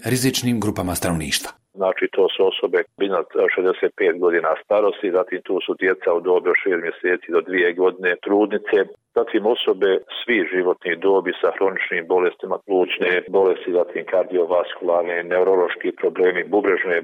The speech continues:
Speaker 2: bolesti, problemi jetre, šećerne bolesti i tako dalje.
Speaker 1: Doktor Čolaković dodaje i da u rizične grupe spadaju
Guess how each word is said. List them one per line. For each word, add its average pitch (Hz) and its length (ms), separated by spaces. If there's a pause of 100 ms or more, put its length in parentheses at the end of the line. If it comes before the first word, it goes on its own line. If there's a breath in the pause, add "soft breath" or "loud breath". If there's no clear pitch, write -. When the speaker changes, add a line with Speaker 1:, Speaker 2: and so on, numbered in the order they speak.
Speaker 2:
bolesti, 90 460 (200)
problemi 95 400 (100)
jetre, 95 300 (140)
šećerne 85 440 (100)
bolesti 90 320
i - 120
tako 87 200 (120)
dalje. 123 240 (480)
Speaker 1:
Doktor 113 340
Čolaković 107 560
dodaje 127 460 (160)
i 123 40
da 110 120
u 107 100
rizične 120 400
grupe 110 280
spadaju 110 420